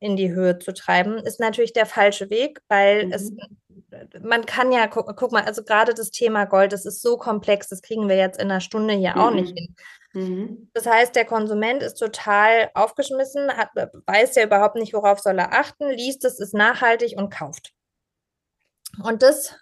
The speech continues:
Speaker 1: Problem daran ist, dass es den Wandel eher abhält, weil man sich eben nicht damit auseinandersetzt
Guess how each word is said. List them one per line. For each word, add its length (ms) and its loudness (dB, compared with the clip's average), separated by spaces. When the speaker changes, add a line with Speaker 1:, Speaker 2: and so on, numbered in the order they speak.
Speaker 1:
Problem 380 0
daran 320 2
ist, 340 -2
dass 380 2
es 280 -4
den 240 0
Wandel 480 4
eher 300 2
abhält, 480 -10
weil 240 6
man 200 0
sich 160 -8
eben 240 -2
nicht 300 -2
damit 260 0
auseinandersetzt 840 0